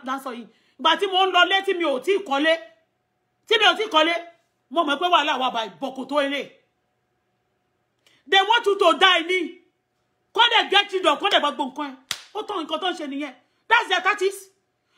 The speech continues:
Àwọn tó gbé container sí ẹ̀nà tó náà kọ́ máa frustrate, tó ń gbé tẹnìkan fún ẹnìkan. They are just, wọ́n kàn ń ṣe náà ni pé kó lè wà sad. Ẹ wá mọ nǹkan tó ṣẹlẹ̀.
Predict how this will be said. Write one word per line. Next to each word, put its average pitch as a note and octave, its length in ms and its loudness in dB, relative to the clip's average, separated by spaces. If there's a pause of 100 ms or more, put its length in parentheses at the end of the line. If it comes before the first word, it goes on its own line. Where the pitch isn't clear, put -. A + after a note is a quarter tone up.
Àwọn F#4 200 4
tó G#4+ 140 0
gbé A4 160 2
container F4+ 400 0
sí F4 80 -2
ẹ̀nà D#4 160 0
tó E4+ 100 2
náà F#4 140 0
kọ́ F4 80 -2
máa D#4+ 140 2
frustrate, D#4+ 360 2
tó D#4 100 -2
ń E4 40 -8
gbé E4+ 160 -2
tẹnìkan D4 320 -4
fún E4 180 -8
ẹnìkan. C4+ 300 -6 (880)
They G4+ 80 4
are G4 180 0
just, A4 420 0
wọ́n - 260 2
kàn F#4 160 2
ń E4 40 -2
ṣe E4+ 300 -2
náà F#4 240 0
ni C4+ 100 -6
pé E4 260 -2
kó D#4+ 160 -2
lè B3+ 120 -6
wà A3+ 140 -8
sad. C#4+ 380 -2 (1600)
Ẹ C#4+ 80 -2
wá F4 140 6
mọ D#4 100 -2
nǹkan C4 160 -4
tó D4+ 80 0
ṣẹlẹ̀. A3 320 -8